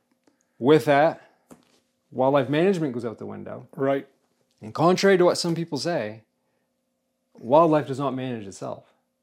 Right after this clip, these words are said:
Speaker 2: No, it
Speaker 1: There,
Speaker 2: sure doesn't.
Speaker 1: we are, we are too intertwined now with wildlife, human populations and wildlife. There's so much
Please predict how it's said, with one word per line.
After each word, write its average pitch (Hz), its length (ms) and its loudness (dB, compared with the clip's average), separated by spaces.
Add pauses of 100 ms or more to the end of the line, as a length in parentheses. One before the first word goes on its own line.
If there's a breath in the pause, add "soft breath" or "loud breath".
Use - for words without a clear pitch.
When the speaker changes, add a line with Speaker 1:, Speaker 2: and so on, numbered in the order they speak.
(220)
Speaker 2:
No, 151 380 2 (160)
it 220 60 -14
Speaker 1:
There, 139 140 -4
Speaker 2:
sure 151 260 6
doesn't. 160 160 6
Speaker 1:
we 175 140 10
are, 151 280 6 (300)
we 160 160 -2
are 123 60 -2
too 240 300 2
intertwined 170 640 2
now 104 420 -8 (920)
with 110 440 -4
wildlife, 113 680 -2 (180)
human 156 340 2
populations 127 680 0
and 110 100 -10
wildlife. 107 520 -4 (880 soft breath)
There's 123 200 -2
so 165 220 4
much - 460 2